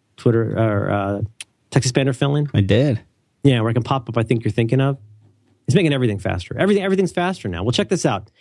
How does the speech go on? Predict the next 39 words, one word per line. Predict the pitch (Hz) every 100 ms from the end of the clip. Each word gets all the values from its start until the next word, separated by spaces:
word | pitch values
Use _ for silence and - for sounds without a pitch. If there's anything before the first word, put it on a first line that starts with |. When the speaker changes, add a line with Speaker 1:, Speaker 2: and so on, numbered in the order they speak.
| _
Speaker 1:
Text | - 170 -
Expander | 180 175 - - 147 147 143
four | - 110 104 101 98 98
is | 104
now | 107 104 101
out. | 98 101 - _ _ _ _ _ _ -
And, | 123 117 117
uh, | 120 113 110 -
<laughs> | - - - 76 - _ - - -
it's | 214 -
got | 277
a | 226
new | 208 196
thing | 160 151
in | 131
it | 113
that's | 117
kind | - 156 165
of | 131
mind-boggling. | 107 92 87 92 - - - 135 - -
<laughs> | - - - -
Um, | 151 139 120 113 107 120 - _ _ _ - - -
uh, |
you | 139 165
can | 170
go | 143
to, | 135 - 131
uh, | 110 107
smilesoftware | 98 - 123 117 120 117
dot | 104
com | 113 107
slash | 101 98 95
B | 95 113
two | 117
W | 98 101 101 92
to | -
check | - 107
this | 110 101
out. | 113 104